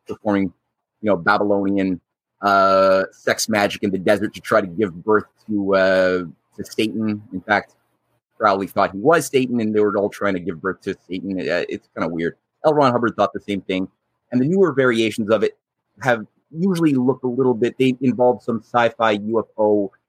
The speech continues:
elements, like we're, you know, there, there, there, there's Hubbard who said he was getting these telepathic messages from, uh, using his clairvoyance from other dimensions. Um,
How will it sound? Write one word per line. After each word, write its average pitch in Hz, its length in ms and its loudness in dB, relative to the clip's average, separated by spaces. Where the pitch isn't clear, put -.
elements, 117 500 0
like 107 220 0
we're, 110 280 -2
you 120 80 -2
know, 95 140 4
there, 104 240 0
there, 117 220 -2
there, 110 260 -2
there's 101 300 -2
Hubbard 113 240 2
who 104 100 -4
said 107 220 0
he 101 100 -4
was 101 80 -4
getting 104 240 0
these 95 200 -8
telepathic 107 440 0
messages 101 640 -2
from, 98 380 0
uh, 123 220 2
using 117 220 2
his 107 100 -2
clairvoyance 104 880 0
from 104 260 -6
other 104 440 2
dimensions. 101 800 -2
Um, 101 420 2